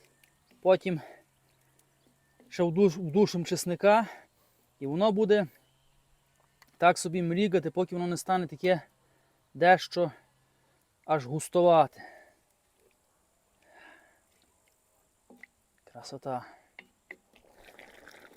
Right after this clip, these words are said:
Наша маченка кипить. Тепер нам треба довести її до смаку. Е, основне це є сіль, звичайно.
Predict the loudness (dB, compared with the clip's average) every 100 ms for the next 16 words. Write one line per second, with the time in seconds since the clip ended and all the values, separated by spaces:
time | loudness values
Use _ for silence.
0 | -20 -20 -20 -16 -10 -8 -2 -2 -2 -4
1 | -4 -4 2 6 6 6 -12 -20 -20 -20
2 | -20 -12 6 10 10 8 4 6 8 6
3 | 2 -10 -4 8 10 12 12 8 0 -2
4 | 0 2 4 4 0 -4 2 0 0 -16
5 | -20 -20 -6 0 4 6 6 4 2 2
6 | 4 6 8 6 2 -8 -4 0 0 0
7 | 0 0 0 -2 0 4 4 4 -2 -6